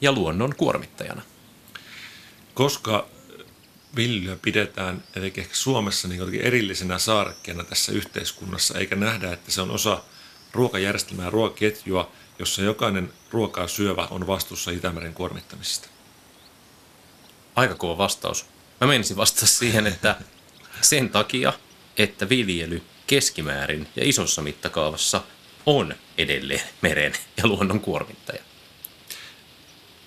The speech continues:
Speaker 2: No näin, näin faktista toki on, mutta se ei ole vaan viljan syytä pelkästään.
Speaker 1: Kyllä, vaan se, se voisi nähdä myös justiin, kun sä näet tolleen kokonaisvaltaisemmin, että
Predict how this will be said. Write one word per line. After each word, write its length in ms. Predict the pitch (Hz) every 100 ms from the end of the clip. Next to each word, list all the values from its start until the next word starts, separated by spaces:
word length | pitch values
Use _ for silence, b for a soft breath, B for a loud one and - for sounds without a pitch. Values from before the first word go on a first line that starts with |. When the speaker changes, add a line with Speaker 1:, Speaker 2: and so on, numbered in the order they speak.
| - - -
Speaker 2:
No 180 | 180 135
näin, 340 | 147 113 101 -
näin 180 | 110 104
faktista 440 | 104 113 - 92 -
toki 220 | 101 113
on, 60 |
mutta 340 | 98 90 - 104 -
se 220 | - 104 95
ei 160 | 95
ole 120 | 98
vaan 180 | 110 98
viljan 400 | 113 95 87 87
syytä 240 | - 95 95
pelkästään. 680 | 110 95 - - - - - -
Speaker 1:
Kyllä, 220 | - 151 107
vaan 120 | 127
se, 100 | 120 - 117
se 160 | 95 120
voisi 140 | 95
nähdä 140 | 113 107
myös 220 | 98 -
justiin, 300 | 101 - 85 80
kun 160 | -
sä 80 | -
näet 220 | 78 76
tolleen 240 | 78 73 76
kokonaisvaltaisemmin, 840 | 90 76 71 - 65 - 73 73
että 260 | 69 -